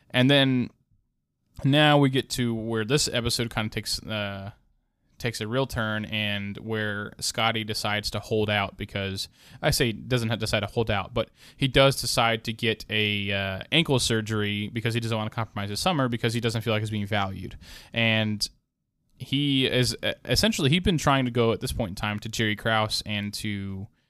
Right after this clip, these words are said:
uh, what's his name? Uh, Reinsdorf. Uh, he wanted to go to them and try to renegotiate con-,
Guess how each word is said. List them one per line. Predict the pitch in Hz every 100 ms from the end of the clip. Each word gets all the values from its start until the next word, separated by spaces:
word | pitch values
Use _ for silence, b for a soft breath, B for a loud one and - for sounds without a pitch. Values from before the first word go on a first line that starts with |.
| _ _ _ -
uh, | 104 98 95
what's | 98 -
his | 101
name? | 98 95 98 - -
Uh, | 110 107 101
Reinsdorf. | 117 135 131 110 95 - - - -
Uh, | 110 107
he | 104 110
wanted | 110 113 107
to | 113
go | 110
to | 104
them | 151 151
and | 120
try | -
to | 120
renegotiate | 110 110 107 - -
con-, | 156